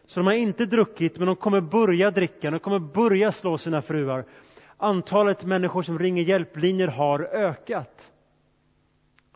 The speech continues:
bris får fler telefonsamtal, därför deras föräldrar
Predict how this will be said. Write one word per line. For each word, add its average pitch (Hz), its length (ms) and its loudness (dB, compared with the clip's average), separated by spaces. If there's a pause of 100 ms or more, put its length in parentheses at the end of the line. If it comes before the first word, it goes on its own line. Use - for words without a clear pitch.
(340)
bris 214 540 2
får 202 160 -2
fler 196 240 2
telefonsamtal, 160 1000 -2
därför 151 260 -6
deras 170 260 2
föräldrar 185 540 2